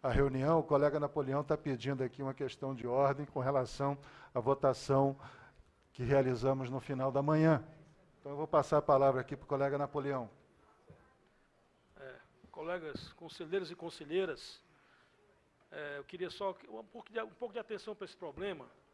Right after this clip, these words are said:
Speaker 2: É, não é querendo ser impertinente, nem querer, digamos assim, criar algum entrave ao que foi decidido, né? Ou atrapalhar as decisões do plenário. Por favor.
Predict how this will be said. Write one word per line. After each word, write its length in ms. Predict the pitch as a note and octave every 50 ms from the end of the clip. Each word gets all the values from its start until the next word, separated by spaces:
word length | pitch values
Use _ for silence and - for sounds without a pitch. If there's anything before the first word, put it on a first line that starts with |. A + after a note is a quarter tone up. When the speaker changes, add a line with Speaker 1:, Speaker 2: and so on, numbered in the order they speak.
| _ _ _ _ _ _ - - _ _ _ - -
Speaker 2:
É, 100 | - F3
não 160 | F#3 G3 G#3+
é 140 | A#3 A#3+ A#3
querendo 260 | A3+ - G#3+ G#3+ G#3
ser 160 | - - A3
impertinente, 800 | G#3 F#3+ - - G3 D#3+ - - F#3+ E3+ D#3 F3+ G#3+ G#3+ - F#3+
nem 160 | F#3+ G3 G3
querer, 720 | F#3+ F#3 F3+ F3 F3+ F#3 F#3 F#3 F3 D#3+ D3 C3+ B2+ B2 - _ _ _ _ _ _
digamos 300 | - - E3+ D#3+ C3+ D#3
assim, 320 | C#3+ - - - D#3+ D3+
criar 240 | - - E3+ E3 E3+
algum 360 | F3 F3 E3 F3 G#3 G3 F#3
entrave 640 | E3 E3 - - - F3 F3+ G3 F#3+ D#3+ C#3 D#3 C3 - _ _ _ _ _ _
ao 120 | - E3
que 80 | - -
foi 120 | G#3 G#3
decidido, 640 | E3+ D#3+ - - A3+ E3 C#3 D3+ D#3+ D3+ C3 - - - - _
né? 220 | - D#3+ F3+ F#3 - - _ - _ _ _
Ou 100 | - F3
atrapalhar 580 | E3+ E3 - G3+ G3 - - F3+ E3+ E3+ F3 F3+
as 60 | F#3+
decisões 360 | - - G#3 F3+ C#3+ F#3 F#3+
do 80 | F3+ F#3+
plenário. 520 | - G#3+ A3 G#3+ G3 F3 D#3 C#3+ A#2+ - - _ _ _ _ _ _ _
Por 80 | - -
favor. 440 | - A#3+ A3+ - D3+ D#3+ D3 B2